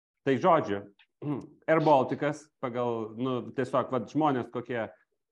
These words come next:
nemasto, nu, pusę žingsnio į priekį, ne? Nusipirko šitų, jis sugalvojo, kad reikia pabai-, pavaizduoti E S G, e, m, šitas greenwashing ir visa kita, tai prisipirko mašinų. Audi e-tron.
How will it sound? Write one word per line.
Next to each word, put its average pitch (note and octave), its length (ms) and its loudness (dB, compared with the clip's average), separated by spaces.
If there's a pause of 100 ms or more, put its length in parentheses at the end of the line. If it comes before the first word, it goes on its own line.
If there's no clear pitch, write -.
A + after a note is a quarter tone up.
(500)
nemasto, C3 880 2
nu, A2+ 400 -8
pusę D3+ 340 -2
žingsnio A2 380 -6
į - 20 -20
priekį, G2+ 380 -10
ne? G#2 160 -10 (500)
Nusipirko C3+ 540 -2 (180)
šitų, B2 340 -8 (680)
jis B2+ 220 -6
sugalvojo, D3+ 500 4
kad - 160 -6
reikia C#3+ 240 -4
pabai-, A#2+ 480 -4
pavaizduoti A#2+ 800 -4
E A#2+ 300 -2
S G#2+ 100 -6
G, A2 300 -4 (100)
e, A#2 160 -6
m, G2+ 1040 -10
šitas F#2+ 240 -12
greenwashing A#2+ 640 0
ir G#2+ 140 -6
visa A2 180 -10
kita, A2+ 240 -6
tai B2 80 -8
prisipirko A#2 480 -8
mašinų. G#2+ 400 -4
Audi C3+ 480 0
e-tron. A#2 560 -4